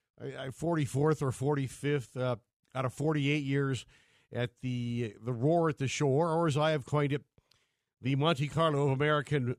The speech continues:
uh, open wheel racing, which was somewhat plagiarized by my good friend Marshall Pruitt over at Racer Magazine. I had a little fun with, he knew what he was doing. He changed it just enough.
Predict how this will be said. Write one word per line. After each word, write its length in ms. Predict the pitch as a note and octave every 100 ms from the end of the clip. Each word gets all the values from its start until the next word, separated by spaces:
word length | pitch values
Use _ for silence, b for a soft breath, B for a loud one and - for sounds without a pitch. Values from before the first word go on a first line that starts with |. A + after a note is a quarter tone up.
| -
uh, 140 | A#2+ A#2+
open 320 | D#3 D3+ C#3+
wheel 180 | C3+ A#2+
racing, 540 | C#3+ G3+ - B2+ B2+ - _ _ _ _ _ -
which 220 | D#3 D#3+
was 240 | D3 - -
somewhat 480 | - G3+ A#3 G#3+ D3+ -
plagiarized 840 | D3 E3 C3 C3+ C3 C3 B2+ -
by 140 | C#3
my 120 | C#3 C3
good 180 | C#3+
friend 200 | C3+ C#3
Marshall 300 | C3 C3+ -
Pruitt 320 | G#2+ D#3 D#3+ C#3
over 240 | C3+ A2+
at 60 | F#2+
Racer 340 | B2+ A#2 G#2
Magazine. 580 | A#2 D3 D3 B2+ C#3 C3 b b b b _
I 200 | - B2
had 260 | A2+ B2 A2+
a 40 |
little 140 | A#2 A2
fun 300 | - A2 G#2
with, 140 | G2+
he 160 | C3+ A3+
knew 140 | C4+
what 80 | C4
he 60 | G3
was 120 | A#2
doing. 320 | A#2 G#2 C#3 - _
He 140 | E3
changed 400 | F#3 A3 A3 F#3
it 140 | G#3+ C#3+
just 400 | G#2 G3 A3 A3
enough. 340 | G3 C#3+ -